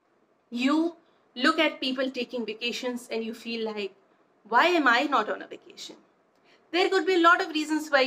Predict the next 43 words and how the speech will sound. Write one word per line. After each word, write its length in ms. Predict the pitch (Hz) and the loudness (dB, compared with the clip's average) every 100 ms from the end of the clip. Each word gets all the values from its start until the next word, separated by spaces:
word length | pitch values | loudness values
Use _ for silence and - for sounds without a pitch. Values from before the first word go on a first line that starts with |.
| 269 | 0
you 80 | 262 | -6
could 120 | 233 233 | -2 2
not 200 | 220 214 | 2 2
be 80 | 220 185 | -2 -2
on 40 | |
a 40 | - | -4
vacation. 400 | 185 - - - - _ _ _ _ _ _ - 214 | -14 -14 -20 -20 -20 _ _ _ _ _ _ -8 -4
You 100 | 220 220 | 0 2
might 180 | 208 214 | 0 0
not 160 | 233 240 | -2 -2
have 160 | 262 | -2
the 100 | 285 320 | 0 -2
money. 220 | 311 185 - - - _ 214 | -2 -8 -16 -20 -20 _ -6
You 40 | 226 | 0
might 180 | 220 220 247 | 2 2 0
not 160 | 247 240 | 2 0
have 200 | 240 - _ _ - | 0 -6 _ _ -4
chutti. 280 | 339 - - - - _ - | -4 -6 -12 -20 -20 _ -4
You 60 | 226 | 0
might 160 | 226 247 | 0 2
have 100 | 269 | 2
a 40 | |
lot 120 | 269 | 2
of 120 | 285 247 | -2 0
work. 260 | 330 - - | 0 0 -4
You 40 | 220 | -4
might 140 | 214 220 | -4 -4
have 120 | 220 | -8
a 60 | 220 | 0
family 280 | 214 - 302 214 | 4 4 2 -2
commitment. 400 | 202 - 110 - _ _ _ _ _ _ _ _ _ _ _ _ _ _ 277 | -10 -12 -20 -20 _ _ _ _ _ _ _ _ _ _ _ _ _ _ 0
And 240 | 302 311 - 262 | 2 0 -6 -2
all 180 | 294 349 349 | 2 2 0
of 80 | |
those 260 | 277 311 262 254 | -2 -4 -4 -4
reasons 360 | 254 277 - - | -4 -4 -8 -6
could 300 | 277 - 214 | -6 -6 -10
be 80 | 254 220 - | -8 -8 -4
justified. 760 | 220 220 233 - 185 180 - _ _ _ _ _ 247 | -4 -4 -12 -14 -14 -16 -18 _ _ _ _ _ -2
And 140 | 269 | 2
you 80 | 311 | 2
would 100 | 311 - | 2 0
still 260 | 349 359 | 2 2